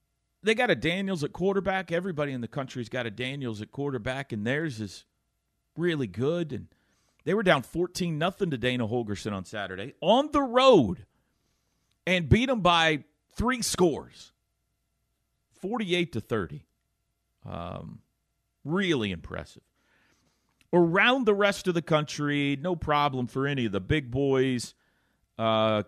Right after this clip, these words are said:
Kentucky gets a shutout win. They're honoring Mark Stoops there Saturday, thirty-one nothing over Youngstown. Arkansas got a scare from Bobby Petrino. That would have been pretty funny.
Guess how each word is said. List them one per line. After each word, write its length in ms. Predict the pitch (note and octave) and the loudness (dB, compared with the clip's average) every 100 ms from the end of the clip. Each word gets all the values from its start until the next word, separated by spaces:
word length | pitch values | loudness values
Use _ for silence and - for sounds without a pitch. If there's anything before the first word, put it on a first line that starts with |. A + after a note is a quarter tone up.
| - | -4
Kentucky 440 | A#2+ D3+ D3+ D3+ | -4 -2 -2 -2
gets 180 | C#3 - | -4 -4
a 40 | |
shutout 440 | D#3+ D3+ C#3 C3+ - | -4 -2 0 0 0
win. 200 | C3+ C3+ | -4 -2
They're 160 | A2 | 0
honoring 380 | A2 C3 C3 A#2 | 0 0 0 -2
Mark 260 | A#2 B2+ A2 | 0 -2 -4
Stoops 420 | - C#3+ C3 - | -6 -2 -2 -2
there 200 | C#3 B2+ | -2 -2
Saturday, 540 | - C3 B2+ A#2+ A#2+ | -2 -4 -2 -2 -2
thirty-one 480 | A#2 B2+ B2 A#2 A#2 | -2 -4 -4 -4 -4
nothing 300 | A2+ A2+ A2+ | -2 -4 -4
over 220 | G#2 F#2 | -4 -4
Youngstown. 600 | F#2 A#2+ B2+ - B2 A#2 A2 _ _ _ - | -4 -4 -6 -4 -2 -2 -6 _ _ _ -6
Arkansas 540 | B2+ D#3 D#3 A#2+ C#3+ | 0 0 -2 0 0
got 180 | B2+ B2+ | 2 0
a 40 | A#2 | -2
scare 360 | - C#3+ C#3+ | -2 2 2
from 160 | C#3 A#2 | 0 -2
Bobby 320 | A2+ A#2 A2 | -2 -2 -2
Petrino. 560 | G2 - B2+ B2 G#2 F#2+ | -4 -6 -4 -2 -2 -2
That 180 | A2+ G2+ | -4 -4
would 80 | |
have 80 | G#2 | -6
been 140 | F#2 F2 | -6 -8
pretty 240 | F#2+ E2+ | -8 -10
funny. 420 | - F2 E2 E2 | -10 -10 -10 -10